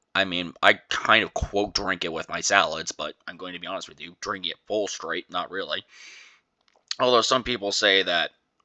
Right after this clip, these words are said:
drinking apple cider vinegar, I don't even think they do it straight. I think they do a dilution.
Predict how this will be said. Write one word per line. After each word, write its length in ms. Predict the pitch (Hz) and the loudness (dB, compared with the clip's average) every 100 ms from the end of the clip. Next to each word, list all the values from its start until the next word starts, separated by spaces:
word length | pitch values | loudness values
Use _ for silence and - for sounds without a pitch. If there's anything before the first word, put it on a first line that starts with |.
| _ | _
drinking 400 | - 104 104 92 | -4 0 0 2
apple 240 | 92 95 85 | 2 2 2
cider 320 | - 90 85 | 0 0 0
vinegar, 500 | 90 87 80 80 82 - | -4 -4 -6 -8 -12 -10
I 100 | 85 | -8
don't 220 | - 262 | -6 -6
even 140 | 113 90 | -6 -8
think 180 | 90 | -12
they 100 | 85 | -12
do 120 | 82 62 | -14 -12
it 100 | - | -10
straight. 320 | - 76 - | -6 -4 -4
I 40 | |
think 160 | - 160 | -4 -4
they 80 | 101 | -6
do 160 | 92 | -8
a 40 | 85 | -12
dilution. 560 | 76 58 57 - - | -16 -16 -12 -12 -14